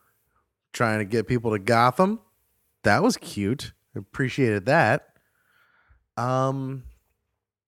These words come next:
yeah, and the performances, I, uh, haven't seen anything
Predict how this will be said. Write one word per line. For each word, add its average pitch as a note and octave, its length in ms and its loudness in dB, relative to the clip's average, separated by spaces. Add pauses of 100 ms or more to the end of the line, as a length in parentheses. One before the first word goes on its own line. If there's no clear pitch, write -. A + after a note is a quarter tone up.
(460)
yeah, F#3+ 180 -4
and D3+ 80 -2
the A2 60 -4
performances, D#3+ 580 -6
I, A#2+ 420 2 (1120)
uh, C#2+ 960 -10
haven't A#2 240 -2
seen B2+ 160 -2
anything A2+ 520 -2